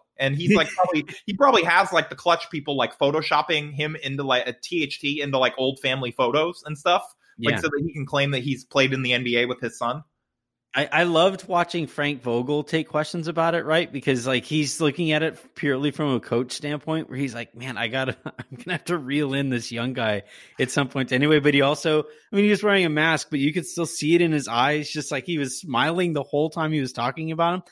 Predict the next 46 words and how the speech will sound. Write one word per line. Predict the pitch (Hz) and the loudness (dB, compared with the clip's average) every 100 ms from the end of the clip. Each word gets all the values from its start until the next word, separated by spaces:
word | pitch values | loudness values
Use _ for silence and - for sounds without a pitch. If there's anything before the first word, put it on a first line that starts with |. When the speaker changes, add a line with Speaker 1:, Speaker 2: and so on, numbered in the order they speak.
| _ _ - 175 | _ _ -10 -8
Speaker 2:
Th-, | 220 | -8
this | 170 214 | -8 -8
guy | 302 330 | -2 2
is | 302 208 151 | 2 0 -2
really | 165 196 214 190 165 _ _ _ _ _ _ _ _ - | 0 0 0 0 -2 _ _ _ _ _ _ _ _ -10
he, | 175 156 | -8 -6
he, | 151 170 156 | -6 -6 -6
he | 170 | -6
really | 160 170 226 | -2 0 0
resonates | 196 214 269 190 131 - - | 2 2 2 -2 -4 -4 0
with, | 120 110 - | 0 0 -4
with | 127 131 | -4 0
all, | 135 139 | 2 2
everybody | 139 170 156 156 | 0 0 0 0
who's | 135 143 139 | -2 -4 -2
watching | 143 - 139 | -2 -2 -6
him | 127 | -6
play. | 135 180 170 131 - - | 0 2 4 2 -4 -2
Speaker 1:
I | 226 262 | 0 2
mean, | 269 | 2
I | 233 | 2
think | 320 | 2
Speaker 2:
And | 165 | 0
Speaker 1:
it's | 185 - | -2 -8
too, | 247 190 | -4 0
like, | 180 185 | 0 0
you | 185 | 0
watch | 143 175 208 | 4 4 2
how | 202 | 0
much | 180 151 | 2 2
fun | - 147 143 | 0 0 0
he's | 143 127 | -2 0
having | 117 120 120 | 0 0 0
out | 113 | 0
there, | 127 147 | 2 4
and | 160 | 2
then | 190 | 2
you | 170 | 0
hear | 233 269 | 2 2
him | 202 | 0
talk | 147 165 170 | 2 2 4
about | 156 123 123 | 4 4 4
it, | 139 | 0
and | 160 | 0
they're | 156 | 4
like, | 151 143 | 4 2